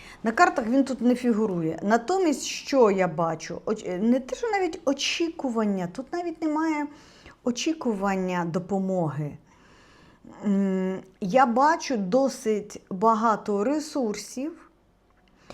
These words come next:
і вони як з різних точок. Так, це може бути в якомусь сенсі і очікування. А,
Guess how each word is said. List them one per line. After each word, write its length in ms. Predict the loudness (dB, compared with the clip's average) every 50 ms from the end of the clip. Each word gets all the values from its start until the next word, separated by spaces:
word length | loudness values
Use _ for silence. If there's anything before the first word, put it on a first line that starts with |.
| -20 -20 -20 -20 -20 _ _
і 100 | -2 0
вони 300 | 4 6 6 6 6 4
як 160 | 4 4 2 2
з 100 | 0 0
різних 540 | 0 2 2 2 4 4 4 4 4 2
точок. 680 | -6 -6 -2 0 0 0 0 -2 -8 -14 -16 -16 -18 -20 -20 _ _ _ _ _ _
Так, 340 | 6 6 6 6 4 -2 0
це 100 | 2 2
може 340 | 4 4 4 4 2 2 0
бути 280 | 0 0 -2 -2 -2
в 40 | -2
якомусь 460 | -2 -2 0 0 0 2 0 0 -2
сенсі 360 | -4 -6 -6 -6 -8 -10 -12 -12
і 140 | -8 -8
очікування. 720 | -8 -8 -8 -10 -14 -16 -16 -16 -18 -18 -16 -16 -16 -16 -18 -20 -20 _ _ _ _ _ _ _ _ _ _ _ _ _ _ _ _ _ _ _ _ _ _ _ _ _ _ _ _ _ _ _ _ _ _ _ _ _ _ _ _ _ _ _ _ _ _ _ _ _ _ _ _ _ _ _ _ _ _ _ _ _ _ _ _ -20 -20 -20 -20 -20 -20 -20 -20 -18 -18 -18 -20 -20 _ _ _ -2
А, 920 | 2 4 4 6 6 6 6 6 6 6 6 6 6 6 6 6 4